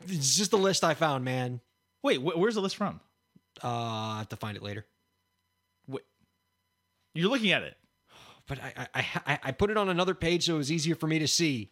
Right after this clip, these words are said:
Speaker 2: Oh, okay. Anyway, um, I'm getting, it, it's funny, Deadpool even said that, I'm with Deadpool here. McAvoy or Stewart, the timelines are getting very confusing.
Speaker 1: Agreed.
Speaker 2: It, I, I guess it, technically, the way that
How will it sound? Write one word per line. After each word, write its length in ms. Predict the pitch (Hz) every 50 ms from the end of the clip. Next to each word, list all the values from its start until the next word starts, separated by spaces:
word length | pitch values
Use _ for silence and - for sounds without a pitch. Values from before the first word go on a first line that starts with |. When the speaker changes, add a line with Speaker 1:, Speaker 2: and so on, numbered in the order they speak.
| _
Speaker 2:
Oh, 300 | - 135 135 113 71 - - _ _ _ _ _ _ _ - -
okay. 380 | 135 135 - 117 82 78 - _ -
Anyway, 320 | 196 214 185 147 127 120 - - - - - _ _
um, 480 | - 180 185 185 180 180 170 175 170 196 - _ - - - _ _ _ - - _ -
I'm 200 | - 349 392 311
getting, 300 | 226 214 202 190 170 170 -
it, 100 | 180 175
it's 160 | 185 180 170
funny, 240 | - 202 180 165 156
Deadpool 560 | 139 123 202 247 240 - - 196 165 156 156
even 200 | 147 139 147 143 135
said 280 | - - 151 135 131
that, 160 | 127 - - 190
I'm 80 | 214
with 160 | 233 214 175
Deadpool 400 | 139 147 147 147 - 160 143 135
here. 180 | 147 139 127 120 - _ _ _ _ _ - -
McAvoy 480 | 185 240 269 339 339 269 269 277 254 190
or 40 |
Stewart, 280 | 170 - - 220 175 143
the 60 | 139
timelines 320 | - - 294 330 320 240 196
are 60 | 190
getting 160 | 196 180 147
very 180 | 156 175 185 180
confusing. 480 | - 160 135 - 160 151 143 123 110 -
Speaker 1:
Agreed. 340 | - 123 120 131 127 123 113 - _ _
Speaker 2:
It, 160 | - 214 202 - - _ _ _ _ _ _ _ _ -
I, 260 | - - - - -
I 40 | -
guess 160 | 190 262 -
it, 120 | 269 220 -
technically, 580 | - 381 - 392 330 - 247 202 185 175 165 -
the 100 | 165 180
way 360 | 185 202 233 247 240 247 233 190
that 260 | 180 190 180 170